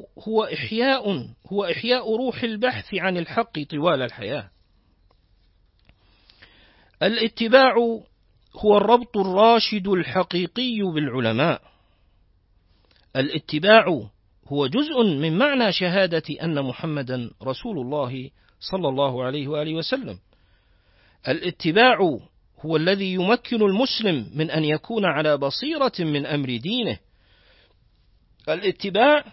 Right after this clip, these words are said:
هو الذي أمرنا الله جل وعلا به. الاتباع هو طريق العلم الأول الذي يعطي الوحي حقه المختص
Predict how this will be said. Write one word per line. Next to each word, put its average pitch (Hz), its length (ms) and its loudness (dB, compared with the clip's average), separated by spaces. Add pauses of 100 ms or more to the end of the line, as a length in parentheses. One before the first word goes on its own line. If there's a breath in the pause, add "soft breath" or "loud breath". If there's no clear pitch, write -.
(120)
هو 285 160 0
الذي 277 360 4
أمرنا 262 380 2
الله 226 320 2
جل 202 220 2
وعلا 185 380 2
به. 190 400 -6 (1080)
الاتباع 214 640 4
هو 220 220 2
طريق 214 380 -2
العلم 202 400 2
الأول 185 800 2 (220)
الذي 196 420 -2
يعطي 220 360 -2
الوحي 190 560 0
حقه 202 520 -2
المختص 185 640 -2